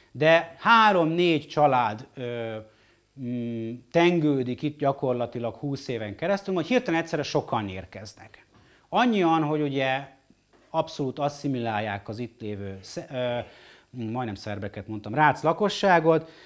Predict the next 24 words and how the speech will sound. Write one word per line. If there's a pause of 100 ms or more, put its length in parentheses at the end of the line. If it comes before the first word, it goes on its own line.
(320)
és
gyakorlatilag
átállnak (160)
egy
másik
gazdaság.
Az
állatállomány
az
teljes
egészében
megszűnik,
és
a
húzó
ágazat
a
búzótermesztés
lesz.
Tehát,
hogy
itt
megint
egy,